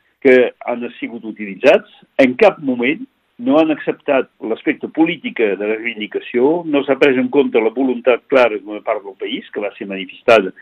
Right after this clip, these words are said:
pel referèndum del dos mil disset. És a dir, un tractament per la justícia espanyola sense prendre en compte la causa real d'aquesta voluntat política. És molt diferent del que va passar, per exemple,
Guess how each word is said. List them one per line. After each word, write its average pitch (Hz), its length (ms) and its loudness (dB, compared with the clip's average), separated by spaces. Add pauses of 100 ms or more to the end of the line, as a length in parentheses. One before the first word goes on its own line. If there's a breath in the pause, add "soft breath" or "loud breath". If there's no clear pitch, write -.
(220 loud breath)
pel 107 180 6
referèndum 107 560 2
del 101 160 -8
dos 98 160 -8
mil 95 160 -12
disset. 87 380 -6 (420)
És 123 80 6
a 113 80 2
dir, 160 140 0
un 151 100 -8
tractament 147 540 0 (420 soft breath)
per 131 160 2
la 135 160 0
justícia 135 480 -6
espanyola 139 640 -4 (240)
sense 170 340 -2
prendre 147 320 -2 (160)
en 123 160 -6
compte 110 360 -6 (680)
la 104 240 2
causa 170 540 0 (340)
real 127 480 0 (320)
d'aquesta 139 400 -4
voluntat 120 480 -8
política. - 640 -20
És 156 240 -2
molt 156 160 -2
diferent 131 480 -4 (520 soft breath)
del 131 280 2
que 131 100 0
va 120 140 2
passar, 123 260 -8
per 110 140 -4
exemple, 139 480 -6